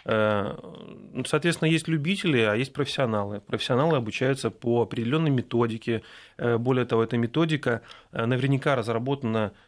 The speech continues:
с-, со всеми рекомендациями там вОЗа, Минздрава и всех разрешающих организаций. Но, м, как мы выяснили, есть люди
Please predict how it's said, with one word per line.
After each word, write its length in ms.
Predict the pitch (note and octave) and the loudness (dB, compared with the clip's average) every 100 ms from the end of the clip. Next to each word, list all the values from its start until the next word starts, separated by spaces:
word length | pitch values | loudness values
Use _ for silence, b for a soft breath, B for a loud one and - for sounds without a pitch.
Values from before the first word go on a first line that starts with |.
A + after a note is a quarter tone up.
| - | -18
с-, 340 | - A#2+ A#2 | -8 0 0
со 160 | G#2+ A#2+ | 0 -2
всеми 260 | - C#3+ | 0 0
рекомендациями 640 | A2+ - A2+ A2 B2 - A2 | 0 0 -2 0 -2 -4 -4
там 320 | G#2 G#2 G2 | -4 -4 -8
вОЗа, 540 | G2+ G#2+ C3+ D#3+ C3+ | -4 0 2 2 0
Минздрава 760 | A#2 G#2+ G2+ A2 D3+ D#3+ C3+ A#2 | -4 -6 -6 -4 0 0 2 0
и 200 | A2 G#2+ | 0 -4
всех 300 | - D3+ C3+ | -4 -4 -2
разрешающих 720 | A#2+ A2+ A2 C3+ B2 B2+ - | 0 0 2 0 0 -4 -4
организаций. 680 | B2+ B2 D3 C#3 A2 - - B B B B B | -4 0 0 2 0 -2 -12 B B B B B
Но, 400 | C3 D3+ D3 C3 | 2 4 4 2
м, 540 | C3 B2 A#2 A2+ A2+ A2 | -2 -2 -2 -2 -4 -2
как 200 | C#3 C3 | -4 0
мы 120 | C3 | 2
выяснили, 380 | D3 F3 - B2 | 2 0 -2 -2
есть 240 | B2+ B2 | -4 -6
люди 400 | C3+ C3 A#2 A2+ | -6 -4 -2 -2